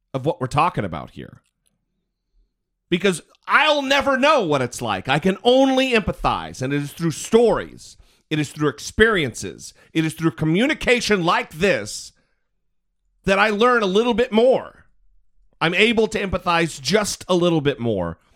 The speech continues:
and I appreciate all of it very much. All right, we have one more voicemail.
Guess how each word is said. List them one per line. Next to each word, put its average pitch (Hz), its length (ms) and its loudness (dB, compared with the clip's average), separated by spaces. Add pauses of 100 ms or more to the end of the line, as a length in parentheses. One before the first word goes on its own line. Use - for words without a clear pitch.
(200)
and 143 120 0
I 170 80 4
appreciate 170 480 0
all 143 260 0
of 92 100 -6
it - 280 -20 (520)
very 127 300 0
much. - 460 -10 (2000)
All 160 60 0
right, 165 140 2
we 165 80 4
have 151 100 0
one 233 180 2
more 269 180 4
voicemail. 139 680 -4